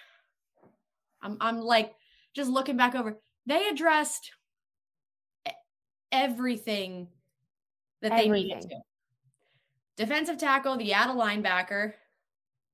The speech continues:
Speaker 2: Yep.
Speaker 1: Yeah. So he's technically listed as a linebacker. That's the first time the Eagles have drafted a linebacker in the first round since, like, what, nineteen seventy-nine?
Speaker 2: Literally. But, um, if, when you read about him, they call him a pass rusher. So that's why he's like a Hassan Reddick in that fact, because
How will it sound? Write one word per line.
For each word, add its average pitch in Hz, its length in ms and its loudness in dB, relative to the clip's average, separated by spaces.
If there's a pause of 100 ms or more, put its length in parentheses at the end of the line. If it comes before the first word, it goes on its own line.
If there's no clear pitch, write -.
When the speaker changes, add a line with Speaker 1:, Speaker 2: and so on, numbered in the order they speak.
Speaker 2:
Yep. 214 300 0 (260)
Speaker 1:
Yeah. - 140 0 (220)
So 311 120 -2
he's 330 160 2
technically 349 340 6
listed 302 220 -2
as 254 100 -2
a 240 40 -2
linebacker. 247 360 2
That's 262 220 0
the 330 60 -4
first 294 200 0
time 277 160 -2
the 247 60 -2
Eagles 254 220 -2
have 220 80 -6
drafted 226 340 0
a 202 40 -2
linebacker 196 520 0
in 196 80 -6
the 196 60 -10
first 226 260 -2
round 196 220 -2
since, 185 160 -12
like, 175 120 -8
what, 208 200 2
nineteen 190 320 -2
seventy-nine? 202 640 0 (240)
Speaker 2:
Literally. 226 640 8 (100)
But, 240 280 6
um, 226 300 2
if, 247 180 4
when 269 280 2
you 262 120 2
read 220 200 4
about 185 260 2
him, 180 60 -2
they 180 120 -4
call 175 260 -2
him 147 60 -6
a 165 40 -8
pass - 320 -4
rusher. - 320 -12
So - 160 -6
that's 220 240 4
why 185 300 2
he's 185 540 -4
like 190 240 -4
a 185 60 -6
Hassan 175 380 -8
Reddick 170 340 -4
in 170 120 -2
that 165 220 -6
fact, 147 300 -4
because 165 580 -4